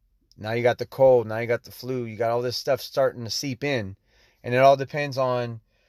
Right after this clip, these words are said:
how long you keep yourself at that lower frequency. How long you keep yourself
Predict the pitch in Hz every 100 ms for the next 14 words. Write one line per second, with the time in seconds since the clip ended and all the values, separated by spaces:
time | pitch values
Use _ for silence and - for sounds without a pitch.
0 | _ _ _ _ _ _ _ _ _ _
1 | _ _ - 127 143 156 143 127 123 110
2 | - 135 117 117 - 120 - 117 110 104
3 | 110 107 104 98 _ _ _ _ _ -
4 | 127 - 110 - 95 87 _ _ _ _
5 | _ _ _ _ _ 139 147 147 139 131
6 | 127 113 175 160 131 120 - 117 113 110
7 | - -